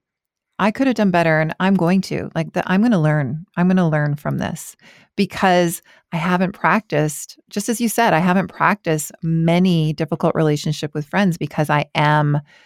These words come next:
afraid of that. And so I'll avoid that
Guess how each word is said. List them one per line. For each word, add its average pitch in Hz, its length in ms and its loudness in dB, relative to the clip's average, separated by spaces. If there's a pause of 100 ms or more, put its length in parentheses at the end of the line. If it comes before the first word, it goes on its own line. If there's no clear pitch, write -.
(840)
afraid - 400 0
of - 120 -6
that. - 340 0
And 156 160 0
so 147 160 2
I'll 147 300 2
avoid 151 580 0
that 139 480 0